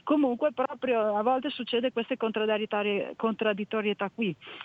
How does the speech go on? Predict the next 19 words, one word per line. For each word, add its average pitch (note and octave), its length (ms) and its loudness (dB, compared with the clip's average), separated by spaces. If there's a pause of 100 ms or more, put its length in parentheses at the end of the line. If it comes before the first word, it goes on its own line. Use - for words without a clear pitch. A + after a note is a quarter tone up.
(200)
che B3+ 160 4
ti A3+ 140 -8
chiedono C4 400 0
il A#3+ 80 2
miglioramento, D4 720 2
però A3+ 260 0
tu C#4 160 0
proponi A#3 460 -2
una A3 200 -8
cosa A3+ 380 0
davvero G#3 380 0
innovativa, A#3+ 720 0
ah, G#3 360 0
non G3+ 220 -8
si G#3+ 180 -6
può, A3+ 220 0
non G#3 180 -4
è G3+ 60 -2
ammessa. F3+ 600 -4